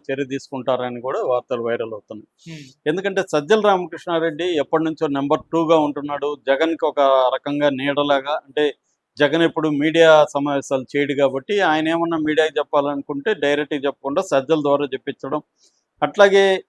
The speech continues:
Speaker 1: ఆ, ఎవరు ఎమ్మెల్యేలు, ఎంపీలు, లేకపోతే కీలకమైన నాయకులు ఎవరన్నా కలవాలన్నా కూడా సజ్జల ద్వారానే, సజ్జలను కలవాలి తప్ప, "సజ్జలన్నను కలవండి" అంటాడు తప్ప, ఆ, తనని కలవడానికి జగన్ ఒప్పుకోడు.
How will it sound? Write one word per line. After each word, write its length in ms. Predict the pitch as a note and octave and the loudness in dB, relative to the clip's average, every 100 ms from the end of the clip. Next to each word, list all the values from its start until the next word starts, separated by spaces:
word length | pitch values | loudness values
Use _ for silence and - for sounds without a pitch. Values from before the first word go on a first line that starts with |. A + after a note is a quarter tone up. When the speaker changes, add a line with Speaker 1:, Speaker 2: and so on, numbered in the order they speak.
| - | -4
Speaker 1:
ఆ, 140 | D3+ C#3+ | 2 2
ఎవరు 520 | C#3 D3+ E3+ F3 E3+ | 4 6 6 6 2
ఎమ్మెల్యేలు, 720 | C#3+ D3+ D#3+ D#3+ D#3+ D3+ D#3 D3+ | 0 -4 -2 0 0 0 -2 -6
ఎంపీలు, 520 | D3 C#3+ D#3 D3 D3+ | -10 -6 -2 0 0
లేకపోతే 400 | D3 C#3+ - D#3 | 4 2 2 -4
కీలకమైన 720 | C3+ - E3 F3+ F#3 E3 D#3+ | -4 2 2 4 0 -2 0
నాయకులు 420 | C#3+ C#3 D#3 D3+ | 0 0 0 2
ఎవరన్నా 340 | D3 D3 D3 D3 C#3+ | 2 2 -2 -2 0
కలవాలన్నా 500 | C#3+ D3 D3 D3 D3 | 2 2 0 -4 -8
కూడా 200 | D3+ G3+ | -4 -4
సజ్జల 460 | - C#3+ C3 F3+ F3+ | 0 -2 2 4 4
ద్వారానే, 600 | C#3+ D3 D3+ D#3 D3+ D#3 | 4 4 4 4 2 -2
సజ్జలను 460 | - C#3+ F#3 F3+ | 0 2 2 2
కలవాలి 440 | E3 D#3+ D#3 D#3 D3+ | 4 4 4 2 -2
తప్ప, 260 | - G3 - _ _ _ _ | -2 -2 -4 _ _ _ _
"సజ్జలన్నను 640 | - C#3+ C#3+ E3+ E3 D#3+ D#3 | 0 2 2 2 2 2 0
కలవండి" 420 | D3 D3 D3 D3 | 2 2 0 -2
అంటాడు 480 | C#3+ C#3 C#3+ C3+ C3+ | -4 0 -2 -2 -6
తప్ప, 180 | - F3+ E3 C#3+ D3 _ _ _ _ C#3 | -2 0 2 2 -2 _ _ _ _ -4
ఆ, 200 | C3 C3 | -4 -4
తనని 920 | - D3 F3+ F3+ F3 E3 D#3 D3+ C#3+ - | 0 2 2 2 0 0 -2 -4 -8 -4
కలవడానికి 760 | C#3 D3+ D#3 D3 D3 E3 D3 C#3 | 0 2 4 2 0 -4 -4 -2
జగన్ 320 | A#2+ C3 C#3+ | -2 0 0
ఒప్పుకోడు. 500 | C#3 _ C#3 C3+ E3+ | -4 _ -4 -2 -2